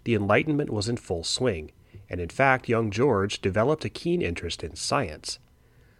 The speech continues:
Later in life, he was often seen at the Royal Observatory, and sometimes conducted scientific experiments of his own. At first, it seemed that if George was ever to be King of England,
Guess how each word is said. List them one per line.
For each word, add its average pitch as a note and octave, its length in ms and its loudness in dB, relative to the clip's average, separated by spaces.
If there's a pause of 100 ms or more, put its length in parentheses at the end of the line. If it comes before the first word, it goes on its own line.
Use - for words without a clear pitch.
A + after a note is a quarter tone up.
(180)
Later A#2 260 6
in C#3+ 100 4
life, C3+ 260 4
he D3 100 0
was C#3+ 160 0
often C3+ 320 0
seen E2+ 300 -2
at E2+ 80 -8
the F#2+ 100 -2
Royal F#2+ 320 2
Observatory, F#2 840 -2 (260)
and F3 120 -2
sometimes A2+ 440 2
conducted G#2+ 500 0
scientific F2+ 580 -4
experiments F#2 640 -2
of D#2 120 -6
his D#2 120 -4
own. G#2+ 300 0 (1000)
At - 80 -8
first, D3 400 6
it A#2 120 -4
seemed E3 280 6
that A2+ 140 0
if F#2+ 120 -2
George A#2 460 4
was - 260 -4
ever A2 160 2
to F#2+ 120 -2
be E3+ 180 0
King A2 200 0
of F2+ 100 -4
England, G#2 400 2